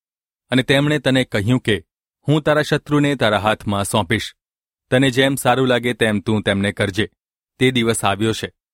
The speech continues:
ત્યારે દાઉદે ઉઠીને ગુપ્ત રીતે આગળ આવીને શાઉલના જબ્બાની કોર કાપી લીધી. પછીથી દાઉદ હૃદયમાં દુઃખી થયો, કેમ કે તેણે શાઉલના જબ્બાની કોર કાપી લીધી હતી.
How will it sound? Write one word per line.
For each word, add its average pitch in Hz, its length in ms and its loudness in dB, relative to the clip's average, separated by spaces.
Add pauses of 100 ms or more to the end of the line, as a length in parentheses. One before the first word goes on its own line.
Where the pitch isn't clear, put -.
(360)
ત્યારે 127 200 2
દાઉદે 143 360 2
ઉઠીને 127 460 0
ગુપ્ત 113 320 -4
રીતે 113 240 0
આગળ 101 300 0
આવીને 101 420 0 (240)
શાઉલના 139 480 0
જબ્બાની 107 460 0
કોર 101 320 0
કાપી 104 320 -2
લીધી. 98 300 -2 (680)
પછીથી 175 360 0
દાઉદ 127 380 2
હૃદયમાં 117 440 2
દુઃખી 110 240 -2
થયો, - 280 -2 (260)
કેમ 127 160 0
કે 143 120 -2
તેણે 143 220 0
શાઉલના 139 460 0
જબ્બાની 110 460 0
કોર 107 300 0
કાપી 104 300 -4
લીધી 101 300 -4
હતી. 101 220 -4